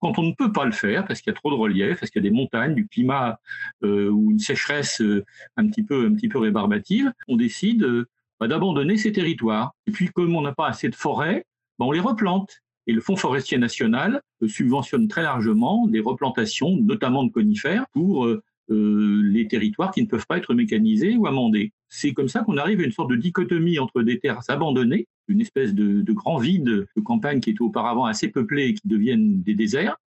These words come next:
et puis, euh, d'autres déserts, parce qu'il n'y a pas besoin de grande main-d'œuvre puisqu'on a tout mécanisé, qui sont des plaines céréalières, euh,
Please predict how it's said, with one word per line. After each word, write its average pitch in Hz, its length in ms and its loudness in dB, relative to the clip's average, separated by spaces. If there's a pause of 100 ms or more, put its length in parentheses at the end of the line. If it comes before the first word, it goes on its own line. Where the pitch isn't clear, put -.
et 233 60 2
puis, 220 400 2
euh, 120 160 0 (200)
d'autres 220 320 0
déserts, 170 440 0
parce - 140 -8
qu'il 120 120 0
n'y 104 60 2
a 101 40 -4 (220)
pas 135 80 0
besoin 135 260 2
de 123 80 2
grande 127 220 2
main-d'œuvre 127 400 0
puisqu'on 113 260 -4
a 110 60 0
tout 107 120 -6
mécanisé, 117 640 2
qui 226 60 -2
sont 196 180 0
des 143 140 0
plaines 131 260 -2
céréalières, 120 880 0
euh, 107 180 0